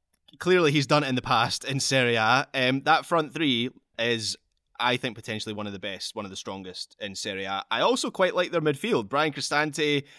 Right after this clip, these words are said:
Paredes, Eduardo Bove, who is a, a young player, and actually that's one of the things that Mourinho did change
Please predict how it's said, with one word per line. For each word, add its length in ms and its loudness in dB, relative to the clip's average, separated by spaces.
Paredes, 800 2
Eduardo 340 2
Bove, 720 2
who 120 2
is 160 2
a, 180 2
a 100 0
young 300 2
player, 160 -2
and 100 2
actually 220 -2
that's 220 0
one 100 0
of 80 -2
the 60 -8
things 260 0
that 120 -4
Mourinho 400 2
did 280 -2
change 580 -4